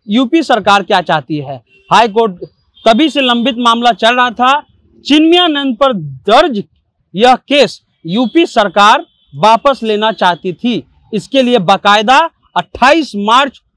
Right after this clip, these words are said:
दो हज़ार अठारह में सरकार ने उनके खिलाफ दर्ज आईपीसी के धारा तीन सौ छिहत्तर और पाँच सौ छः का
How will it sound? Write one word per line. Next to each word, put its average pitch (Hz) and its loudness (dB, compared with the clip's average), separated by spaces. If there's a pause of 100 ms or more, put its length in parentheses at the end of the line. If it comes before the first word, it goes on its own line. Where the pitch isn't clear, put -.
(100)
दो 208 0
हज़ार 240 4
अठारह 220 2
में 240 -6
सरकार 214 0
ने 240 -8
उनके 208 -6
खिलाफ 196 0 (520)
दर्ज 185 0 (300)
आईपीसी 202 -4
के 247 -6
धारा 202 2
तीन 226 -6
सौ 247 -2
छिहत्तर 285 -2 (260)
और 220 4
पाँच 226 -2
सौ 196 -4
छः 277 0
का 233 0